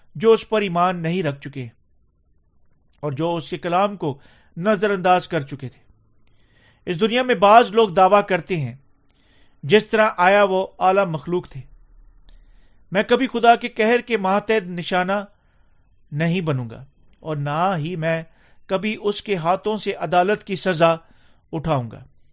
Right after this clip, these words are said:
تاہم خدا کی عدالت اس قسم کے لوگوں پر باقاعدگی سے لائی جاتی ہے جو اپنے ذاتی غرور اور تکبر سے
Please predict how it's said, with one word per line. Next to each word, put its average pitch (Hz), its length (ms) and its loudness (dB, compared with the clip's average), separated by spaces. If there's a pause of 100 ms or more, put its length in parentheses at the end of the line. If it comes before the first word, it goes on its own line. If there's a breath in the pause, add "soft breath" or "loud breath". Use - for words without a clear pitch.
(720)
تاہم 233 240 2
خدا 226 220 6
کی 240 160 0
عدالت 226 380 4
اس 226 260 -6
قسم 240 340 -4
کے 175 240 -2 (380 soft breath)
لوگوں 196 380 2
پر 220 220 0 (260)
باقاعدگی 190 720 0
سے 170 260 -2
لائی 160 260 2
جاتی 147 400 -2
ہے 160 160 -2 (680)
جو 147 180 -4
اپنے 165 220 -6
ذاتی 170 440 -2
غرور 175 280 -2 (1040)
اور 156 100 -12
تکبر 214 400 -2
سے 139 220 -8